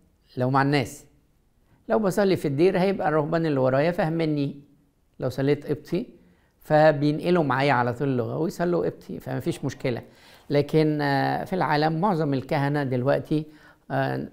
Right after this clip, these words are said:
يعني بيصلوا س-، بالعربي، وفي بره مصر بيصلوا بلغة الدولة. فبتوع الفرنسيين والكنديين الكيبيكوا وكده بيصلوا بالفرنساوي. الناس اللي بال-، في بلاد ال-، بتتكلم باللغة الإنجليزية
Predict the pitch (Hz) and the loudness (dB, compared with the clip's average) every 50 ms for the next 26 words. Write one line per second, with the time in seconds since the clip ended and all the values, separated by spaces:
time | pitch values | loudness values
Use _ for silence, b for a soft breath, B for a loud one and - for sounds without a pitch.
0 | - _ _ - 139 127 127 127 123 123 127 127 - b b b b b b b | -16 _ _ -8 -6 -4 -2 -2 -2 -4 -4 -6 -10 b b b b b b b
1 | - 143 127 - 165 160 160 151 147 - - 135 135 127 120 123 117 131 135 143 | -6 -6 -4 0 0 2 2 2 2 0 -2 -8 -6 -4 -2 -2 0 2 2 2
2 | 151 147 147 151 156 - 120 120 117 117 120 127 143 151 151 139 131 127 120 127 | 2 0 0 -2 -2 -2 -2 -4 -4 -4 0 2 2 2 4 2 0 0 0 -2
3 | 135 - - 147 123 120 - - 156 160 156 139 127 127 117 117 117 127 123 - | -4 -4 -6 -8 -8 -6 -6 -4 -2 -2 0 0 0 0 -2 -2 -2 -2 -2 -4
4 | 143 139 143 165 170 151 135 127 131 131 - - _ _ _ _ _ _ _ _ | -4 -2 0 0 0 0 -2 -4 -6 -8 -14 -20 _ _ _ _ _ _ _ _
5 | _ _ _ _ - - 127 131 127 123 120 123 123 120 - 151 143 135 127 123 | _ _ _ _ -4 -2 0 2 2 2 0 -2 -4 -4 -2 0 0 2 0 0
6 | 117 - 127 123 120 117 110 - - 123 123 135 139 139 131 123 120 - 123 117 | -2 -4 -6 -6 -6 -6 -8 -8 -6 -4 -4 -2 -2 0 -2 -2 -2 -4 -4 -4
7 | 117 117 113 113 117 127 131 127 117 113 - 123 117 113 113 - - 135 139 139 | -4 -4 -4 -4 -2 -2 -2 -4 -4 -6 -8 -10 -8 -8 -10 -8 -4 0 0 0
8 | 135 123 - - 139 151 175 - B B B B B B B B 143 139 143 - | 0 -2 -4 -4 -4 -4 -6 -8 B B B B B B B B -4 -4 -4 -4
9 | 117 113 110 120 131 135 135 139 135 135 131 131 - 147 139 135 131 127 131 - | -6 -4 -4 -2 -2 -2 -2 -2 -2 -2 -4 -4 -4 -4 -4 -4 -4 -6 -6 -4
10 | 135 127 139 139 - - _ b b b b b b b b - 127 131 147 139 | -4 -4 -4 -6 -12 -18 _ b b b b b b b b -6 -4 -2 -2 0
11 | 147 147 131 131 127 123 123 131 120 120 127 131 - - - 117 117 120 120 127 | 0 0 0 0 0 -2 -2 -2 -2 -4 -4 -8 -8 -8 -8 -6 -4 -2 0 0
12 | 135 135 131 123 113 113 113 117 117 120 - - - 120 - - - - 135 135 | 0 0 0 -2 -2 -2 -2 -4 -4 -6 -8 -8 -10 -12 -14 -14 -10 -8 -6 -4
13 | 127 120 117 117 123 127 131 127 127 117 113 113 113 110 107 107 117 117 131 135 | -4 -4 -4 -2 -2 -2 -2 -4 -4 -6 -6 -4 -4 -4 -4 -4 -2 -4 -4 -4